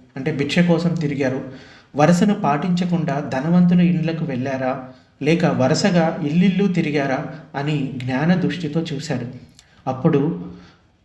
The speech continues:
ఆయనకి ఇలా తెలిసి వచ్చింది, ఒక్క బుద్ధుడు కూడా వరసను విడిచి ధనవంతుల ఇళ్లకు పోలేదు అని తెలిసింది.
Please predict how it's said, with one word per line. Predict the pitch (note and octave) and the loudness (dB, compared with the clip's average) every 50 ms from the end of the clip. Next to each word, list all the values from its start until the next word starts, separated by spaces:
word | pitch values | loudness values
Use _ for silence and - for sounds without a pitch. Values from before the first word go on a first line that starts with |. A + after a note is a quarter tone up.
| - - | -6 -2
ఆయనకి | C#3 C#3+ C#3+ C#3+ C#3+ D3 C#3+ | -2 0 0 -2 -2 -2 -2
ఇలా | C3+ B2 A#2 - C3+ C#3+ C#3 | -4 -4 -4 -4 -4 -2 -2
తెలిసి | C3 - C#3+ C3+ D3+ D3 - D#3+ | -2 -2 -2 -2 0 0 2 2
వచ్చింది, | D3 - - D3+ C3 B2 A#2+ - | 0 0 -2 -4 -4 -4 -4 -4
ఒక్క | B2+ - - - D#3 | -6 -6 -6 -4 -4
బుద్ధుడు | C3 A#2 C3 C3 A#2+ - F#3 - F3+ F3 | -4 -4 -4 -6 -2 0 2 2 2 2
కూడా | - D#3+ C3+ A#2+ B2+ C#3+ E3 - - - - - - | 2 0 0 -2 -2 -2 -4 -6 -10 -14 -20 -16 -10
వరసను | B2+ B2 C#3 C#3 F3 F3 - - F3 D#3 | -4 -2 0 2 2 2 2 2 0 0
విడిచి | C#3 C#3 C3 - - - C#3+ C3+ C#3+ D3 B2 | 0 -2 -4 -6 -6 -8 -8 -6 -6 -6 -4
ధనవంతుల | B2+ C3 D#3 E3 E3 E3+ E3 E3 F3+ D#3+ | -4 -2 -2 0 0 0 0 0 -2 -2
ఇళ్లకు | D3+ C3+ B2+ C3 C3+ B2+ - - - | -2 -2 -4 -4 -6 -6 -8 -8 -10
పోలేదు | - - B2+ B2 B2 B2+ B2+ B2+ B2+ C3+ | -8 -4 -2 -2 0 0 0 0 0 -2
అని | C3+ C3 C3+ C#3+ | -4 -4 -4 -4
తెలిసింది. | C#3+ C#3 A#2+ B2 B2 - B2+ A#2 A2+ A#2 - | -4 -4 -4 -4 -4 -4 -4 -4 -4 -6 -8